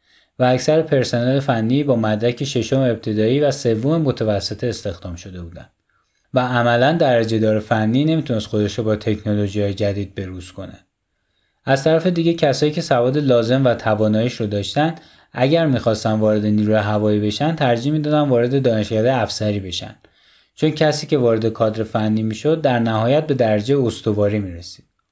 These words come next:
پس انگیزه‌ای برای دیپلم‌ها وجود نداشت که وارد کادر فنی بشن و مشکل کمبود نیروی انسانی نخبه برای نیروی هوایی به شدت احساس می‌شد. برای رفع این مشکل و در زمان خاتم، رسته همافری به وجود اومد.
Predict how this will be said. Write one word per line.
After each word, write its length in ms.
پس 280
انگیزه‌ای 560
برای 220
دیپلم‌ها 580
وجود 420
نداشت 340
که 80
وارد 420
کادر 320
فنی 380
بشن 340
و 120
مشکل 500
کمبود 440
نیروی 380
انسانی 480
نخبه 600
برای 260
نیروی 300
هوایی 460
به 140
شدت 560
احساس 460
می‌شد. 240
برای 280
رفع 280
این 80
مشکل 460
و 100
در 160
زمان 360
خاتم، 560
رسته 460
همافری 560
به 120
وجود 360
اومد. 200